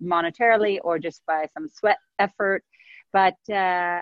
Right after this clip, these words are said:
I think you're, yeah, it's such a worthy cause, Marie. I think that you're so doing the right thing, and it's so great. I mean, I, you know, uh, people who are there,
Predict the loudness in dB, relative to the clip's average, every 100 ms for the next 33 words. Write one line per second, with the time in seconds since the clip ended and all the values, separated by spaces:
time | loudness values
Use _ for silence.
0 | -6 -8 -10 -10 -6 -2 -2 -4 -6 -8
1 | -8 -8 -10 -8 -6 -4 -4 -6 -6 -6
2 | -4 -6 -8 -6 -6 -8 -10 -8 -8 -6
3 | -4 -4 -4 -4 -4 -2 -4 0 0 0
4 | -4 -4 -2 -4 -4 0 0 0 -6 0
5 | 2 2 -2 -8 _ -20 -6 0 2 2
6 | 2 0 -2 -8 -10 -14 -12 -8 -6 -4
7 | -6 -12 _ _ _ _ 0 2 0 -2
8 | -8 _ _ _ _ _ -10 -8 -8 -6
9 | -6 -2 0 2 2 0 -4 _ -8 -4